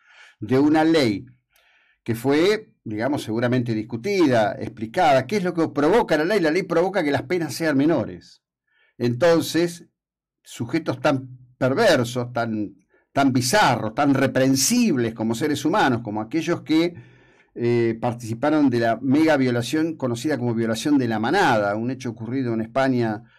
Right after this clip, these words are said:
hace ya, calculo yo, por lo menos una década que ha pasado todo esto, este, están saliendo antes.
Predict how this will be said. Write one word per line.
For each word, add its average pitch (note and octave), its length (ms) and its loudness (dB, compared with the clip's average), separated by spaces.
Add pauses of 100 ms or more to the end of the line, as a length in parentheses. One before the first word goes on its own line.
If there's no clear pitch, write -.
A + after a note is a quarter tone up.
(180)
hace A#2 360 -6
ya, B2 640 2 (180)
calculo A2 440 -4
yo, B2 420 -2
por G#2 100 -6
lo A2 80 -8
menos A2+ 240 -4
una A#2 160 -2
década A2+ 400 -4
que C3+ 80 -8
ha A2+ 60 -8
pasado A2+ 320 -6
todo A#2+ 260 -4
esto, C#3 400 -6 (540)
este, A#2 560 -2
están D#3+ 240 -4
saliendo E3 480 0
antes. G#2 520 -4